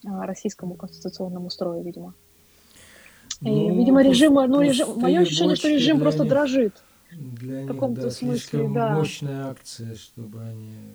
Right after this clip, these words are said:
Speaker 2: так это пропустили.
Speaker 1: Ну, видимо, да. Видимо, видимо, это была мощная акция, хотя она не, она была малочисленной, в общем-то, по меркам того, что можно было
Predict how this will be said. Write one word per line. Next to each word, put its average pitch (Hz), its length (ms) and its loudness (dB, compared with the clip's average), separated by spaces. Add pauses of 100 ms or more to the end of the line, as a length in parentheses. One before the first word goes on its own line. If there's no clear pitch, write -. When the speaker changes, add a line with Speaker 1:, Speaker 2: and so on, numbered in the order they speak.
Speaker 2:
так 107 200 -18
это 107 160 -20
пропустили. 120 840 -18
Speaker 1:
Ну, 214 240 -4
видимо, 233 300 -2
да. 214 440 -2
Видимо, 220 280 -6
видимо, 233 340 -2
это 226 160 -10
была 240 200 -4
мощная 240 380 -4
акция, 202 400 -12
хотя 202 180 -12
она 196 120 -6
не, 196 180 -6
она 190 180 -4
была 208 140 0
малочисленной, 214 840 -4
в 208 60 -6
общем-то, 196 640 -10 (320)
по 196 40 -6
меркам 190 420 -4
того, 190 180 -6
что - 180 -10
можно 190 300 -2
было 180 260 -8